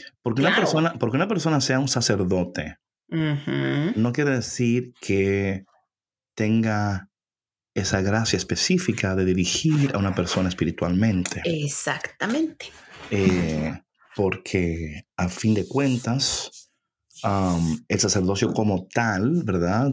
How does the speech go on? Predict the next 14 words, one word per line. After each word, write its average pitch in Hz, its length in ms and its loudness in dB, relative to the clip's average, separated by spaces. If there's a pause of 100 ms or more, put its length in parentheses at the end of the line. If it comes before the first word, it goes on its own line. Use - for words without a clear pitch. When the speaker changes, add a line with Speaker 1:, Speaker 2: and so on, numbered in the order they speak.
Speaker 1:
Uno 101 200 2
de 107 40 2
los 98 180 -2
oficios 101 520 0
no 101 240 2
es 104 280 0
mera-, 92 340 2
o - 40 -10
sea, 92 140 0
no 98 160 2
es, - 180 -2
o 95 80 -2
sea, 87 260 0 (540)
como, 92 320 0